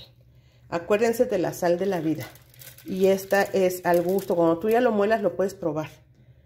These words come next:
Si crees que le falta sal, pues le agregas más. Pero es al gusto. Y lo vamos a llevar a licuar.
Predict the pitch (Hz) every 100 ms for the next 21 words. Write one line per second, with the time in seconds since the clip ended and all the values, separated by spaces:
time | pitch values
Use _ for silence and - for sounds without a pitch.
0 | _ _ _ - - 165 170 208 185 185
1 | 180 190 190 - - 196 202 - 180 156
2 | 139 135 - - - - - 151 - -
3 | 160 160 185 - 190 214 233 165 185 196
4 | - - - - _ _ _ - - -
5 | 208 214 247 240 196 196 208 - 208 240
6 | 247 - 175